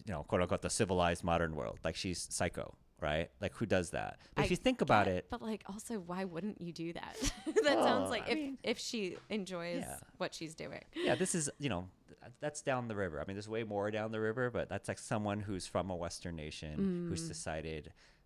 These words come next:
Speaker 1: you know, "Fuck it, I'm gonna do what I wanna do,"
Speaker 2: I'm
Speaker 1: right?
Speaker 2: going down the river. I'm
Speaker 1: Yeah, and,
Speaker 2: going.
Speaker 1: and she's being
Speaker 2: Yeah.
Speaker 1: responsible. She's covering her costs, you know?
Speaker 2: Yeah.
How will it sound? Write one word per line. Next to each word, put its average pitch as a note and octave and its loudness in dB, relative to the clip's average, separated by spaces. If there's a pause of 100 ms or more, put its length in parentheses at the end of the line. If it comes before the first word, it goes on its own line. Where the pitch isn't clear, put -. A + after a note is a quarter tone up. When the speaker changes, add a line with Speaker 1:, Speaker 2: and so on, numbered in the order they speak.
(200)
Speaker 1:
you F2+ -12
know, C#2+ -8
"Fuck - -6
it, D2 -6
I'm E2 -10
gonna D2 -6
do C#2 -6
what C2+ -6
I - -6
wanna C2+ -6
do," A#1+ -12 (180)
Speaker 2:
I'm F3+ -4
Speaker 1:
right? E3+ -2
Speaker 2:
going D#3+ 0
down D#3+ -4
the D3+ -6
river. D#3 -6
I'm C4 -6
Speaker 1:
Yeah, - 4
and, C#3+ 0
Speaker 2:
going. - -4
Speaker 1:
and F3+ 0
she's A3 -4
being C4 2
Speaker 2:
Yeah. B3+ 4
Speaker 1:
responsible. F#3 0
She's F3 -10
covering D#3+ 0
her F3 0
costs, - 0
you C#3 -2
know? C3+ 0
Speaker 2:
Yeah. G#3+ 2